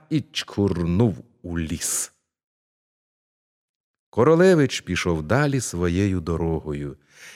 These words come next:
і ввечері досяг села,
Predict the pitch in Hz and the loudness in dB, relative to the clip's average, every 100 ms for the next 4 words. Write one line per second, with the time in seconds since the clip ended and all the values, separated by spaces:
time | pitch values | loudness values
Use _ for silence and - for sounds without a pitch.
0 | _ - 95 78 76 76 123 160 - 95 | _ -2 -2 -2 -4 2 4 4 2 0
1 | 85 82 80 - - _ - 76 69 - | 0 -2 -4 -12 -20 _ -12 -8 -6 -4
2 | - 110 117 - - 104 85 82 80 | 0 0 0 -4 -2 0 0 0 -2